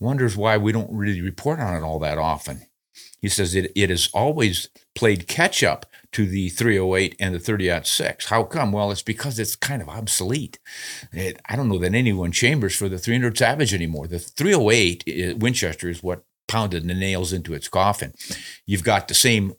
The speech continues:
length action. Um, you can shoot with higher pressures into three oh eight, little bit longer case, so you got a little more powder capacity, so you can drive your bullets just a little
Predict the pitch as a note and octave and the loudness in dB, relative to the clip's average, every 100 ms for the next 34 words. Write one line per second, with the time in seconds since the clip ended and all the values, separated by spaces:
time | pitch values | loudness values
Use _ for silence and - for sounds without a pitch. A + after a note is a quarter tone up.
0 | _ G2 G2 A#2+ B2 B2 - _ _ _ | _ -4 2 4 4 0 -12 _ _ _
1 | G#2+ A#2 - B2 A#2+ A#2 - - - _ | 0 2 2 4 2 -2 -12 -20 -20 _
2 | - E2+ E2+ E2 F2 G#2 G2+ F2 - A2 | -10 -6 -4 -2 0 0 0 -2 0 0
3 | - _ _ - G2 F2 A2+ G2 - A#2 | -2 _ _ -4 -2 2 2 2 2 2
4 | A2 A#2+ G#2+ G2+ F2+ G#2+ G2 F2+ G2 A2+ | 2 2 2 2 0 2 2 4 2 0
5 | - _ _ - G2 A2+ C3 A#2+ - G2 | -10 _ _ -6 0 2 4 2 0 0
6 | G#2 G2+ G2 F#2+ - _ _ _ - A2+ | 0 0 -2 -4 -10 _ _ _ 0 2
7 | A2+ - - _ _ _ - F#2 F2 E2+ | 2 0 -4 _ _ _ -4 -4 -2 -2
8 | F#2 F2+ E2+ - G2+ F#2+ F2+ F2+ F#2+ F#2 | -2 -4 -6 -4 -2 -2 -6 -8 -2 0
9 | F2+ F#2 F2+ F#2+ F#2 E2 F2 E2+ D#2+ E2 | -2 -6 0 0 0 -4 -2 -2 -2 -4
10 | F2 E2+ - F2+ E2+ F2 F2+ | -4 -4 -4 -6 -6 -8 -8